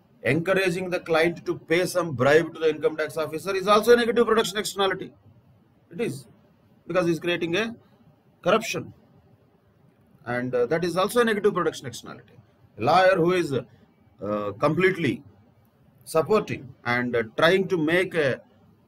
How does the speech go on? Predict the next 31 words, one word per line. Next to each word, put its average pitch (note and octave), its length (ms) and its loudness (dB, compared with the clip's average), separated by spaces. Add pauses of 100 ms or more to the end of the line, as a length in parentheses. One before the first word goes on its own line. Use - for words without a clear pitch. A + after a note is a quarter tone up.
a G#2+ 80 -6
murder D#3+ 320 2
victim E3+ 520 -4
escape A3 440 4
from G3 180 0
the F3+ 80 0
law C3 240 0 (460)
is F#3+ 140 -2
also G#3+ 220 4
creating A3 320 2
a G#3 60 -6
negative F#3+ 300 -4
production E3+ 280 -6
externality. C#3+ 520 -10 (580)
So B3 240 2 (280)
there A#2+ 120 2
are A#3+ 140 6
possibilities G3 560 -2
in F#3+ 100 -12
service E3 300 -4
sector D#3 220 -4
also, D#3+ 300 -4
but A#3+ 120 2
in B3 140 0
general, D3+ 420 0 (340)
if B2 120 -6
you D3+ 60 -4
look C#3+ 160 -4
at D3 120 0 (380)
tangible D3+ 420 0
things, - 360 -12